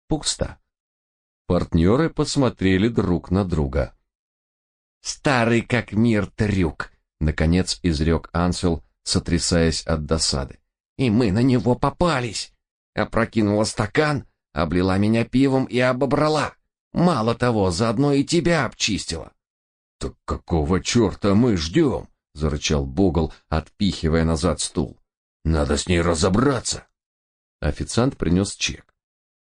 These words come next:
Он взглянул на перекошенное лицо Богла, и в его глазах появилось беспокойство. «Что-то не так,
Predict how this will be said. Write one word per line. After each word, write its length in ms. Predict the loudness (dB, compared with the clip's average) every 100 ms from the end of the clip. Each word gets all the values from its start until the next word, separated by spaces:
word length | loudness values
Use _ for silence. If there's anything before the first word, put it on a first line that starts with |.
| _
Он 160 | -2 0
взглянул 520 | 0 2 4 4 2
на 180 | 2 0
перекошенное 880 | 0 2 2 0 -2 -2 -2 0 2
лицо 340 | 0 0 -2
Богла, 540 | 2 0 2 2 2 -2 _
и 200 | 0 2
в 40 | 2
его 320 | 2 2 2
глазах 500 | 2 2 2 -2 -2
появилось 520 | -2 0 0 0 -2
беспокойство. 920 | -4 -4 -4 -6 -2 -2 -2 -6 -8 -10 _ _ _ _ _ _
«Что-то 380 | -12 -6 0
не 120 | 0 0
так, 420 | 0 -2 -4